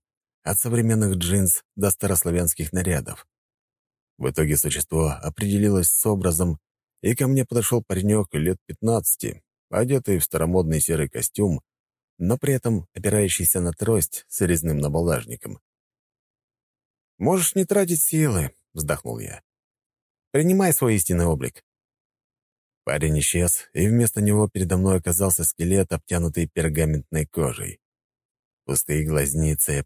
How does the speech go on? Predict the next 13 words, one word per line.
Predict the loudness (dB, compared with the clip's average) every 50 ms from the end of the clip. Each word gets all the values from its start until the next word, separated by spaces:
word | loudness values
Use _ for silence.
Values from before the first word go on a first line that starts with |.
| -8 _
провал | -4 -2 0 0 2 2 2 2 2 0
на | 0 0
месте | 0 0 0 0 -2 -2 -2 -2 -2
носа. | -2 0 0 0 -2 -2 -2 -4 -8 -8 -10 _ _ _ _ _ _ _ _ _ _ _
Вместо | 0 2 2 2 2 0 -2 -2
одежды | -2 0 0 0 0 0 0 -2 -2
сгнившие | -2 -2 -2 0 0 0 0 0 -2 0 0
лохмотья. | 0 0 -2 -2 -4 -2 0 0 0 -2 -4 -8 -8 -8 -12 -16 _ _ _ _ _ _ _ _ _ _ _ _ _
Только | -2 0 0 -2 -2
трость | 0 0 0 2 0 0 -2 -4
осталась | -6 -4 -4 -4 -4 -4 -6
та | -4 -6 -6
же. | -6 -8 -12 -14